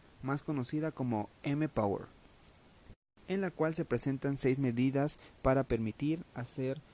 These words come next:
frente a la epidemia del tabaquismo y reducir los números de víctimas mortales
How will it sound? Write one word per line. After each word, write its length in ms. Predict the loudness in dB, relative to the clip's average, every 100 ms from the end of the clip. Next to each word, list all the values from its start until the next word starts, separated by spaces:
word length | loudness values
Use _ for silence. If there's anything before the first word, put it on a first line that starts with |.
| -20 -20 -2
frente 520 | 0 0 0 -2 -2
a 120 | -4
la 100 | -4
epidemia 460 | -2 0 2 2 4
del 140 | 2
tabaquismo 720 | 0 -2 -2 -2 0 0 -2 -4 -8
y 120 | -6
reducir 580 | -2 -4 -4 -4 -4 -4
los 240 | -6 -4
números 340 | -2 -2 0 0
de 100 | -2
víctimas 580 | -2 -2 -2 0 -2 -6 -14 -20 -10
mortales 840 | -2 0 0 0 2 2 2 -2